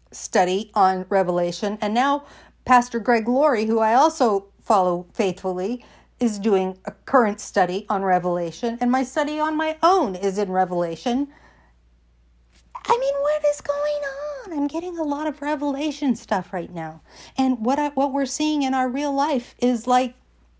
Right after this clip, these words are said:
crazy, right? So anyway, I wanted to, I wanted to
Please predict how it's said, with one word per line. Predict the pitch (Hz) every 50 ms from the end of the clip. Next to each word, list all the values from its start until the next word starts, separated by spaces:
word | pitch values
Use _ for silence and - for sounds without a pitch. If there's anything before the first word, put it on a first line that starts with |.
| _ _ _ _ _ _
crazy, | - 320 311 320 349 320 262 240 180 160 - _ _ _ _ _ -
right? | 208 220 302 359 370 359 - _ _ _ _ _ _ _ _ _ _ _ _ _ _ _ _ _ _ _ _ _ _ _
So | - - 294 285 277 277 - _ _ _ _ _ _ _ _ _ -
anyway, | - 339 339 294 220 196 196 -
I | 220
wanted | 220 226 285 302 330 370 349 -
to, | - 302 277 262 247 -
I | - 208
wanted | 202 190 190 180 185 208 214 240 269 311 330 330 330 -
to | - - - 240 220 220 220 226 233 262 285 285